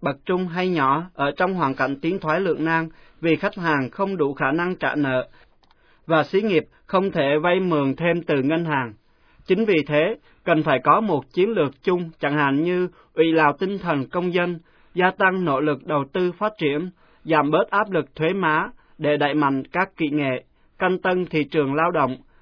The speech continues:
và đề ra những chính sách tạo công ăn việc làm, nhất là cho người trẻ. Trong thông điệp Caritas in Veritate, công bố hồi năm hai nghìn lẻ chín, ở số sáu mươi bảy, Đức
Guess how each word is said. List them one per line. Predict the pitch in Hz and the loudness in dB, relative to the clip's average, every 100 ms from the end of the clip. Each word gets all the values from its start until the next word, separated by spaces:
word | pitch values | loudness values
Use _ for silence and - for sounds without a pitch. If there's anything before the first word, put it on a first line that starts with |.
| _ | _
và | 143 151 139 120 | 2 2 2 0
đề | 156 151 | 0 0
ra | 151 180 | 4 2
những | 175 147 | 2 -2
chính | 139 185 | -2 -4
sách | 185 208 - | -4 -6 -2
tạo | 147 160 | -2 0
công | 170 196 | -4 -2
ăn | 180 175 | -4 -2
việc | 147 135 | -4 -2
làm, | 147 131 110 - _ - | -2 -2 -4 -14 _ -4
nhất | 170 190 | -4 -2
là | 165 135 123 | -2 -2 0
cho | 170 170 | -2 0
người | 170 135 | -2 -2
trẻ. | 135 143 160 - _ _ _ _ _ _ - | -2 -2 -4 -10 _ _ _ _ _ _ -2
Trong | 190 190 | -2 0
thông | 202 202 | -2 0
điệp | 151 - | 0 0
Caritas | 180 180 - 175 190 - _ _ | -2 -2 -2 -2 -2 -4 _ _
in | - 185 165 | 2 4 4
Veritate, | 165 165 170 - 165 160 160 151 135 - _ _ _ | 2 0 0 0 0 0 -2 -2 -4 -14 _ _ _
công | 196 180 170 | -2 0 4
bố | 160 202 | 4 2
hồi | 180 147 | 0 2
năm | 160 170 | 2 0
hai | 170 185 | -2 -2
nghìn | 170 135 | 0 0
lẻ | 127 131 - | -2 -4 -4
chín, | 151 208 - _ _ | -4 -4 -10 _ _
ở | 147 143 | -4 -2
số | 160 170 | 0 0
sáu | - 185 | 0 -2
mươi | 214 | 0
bảy, | 143 143 180 180 _ _ | 0 -2 -4 -10 _ _
Đức | - | -4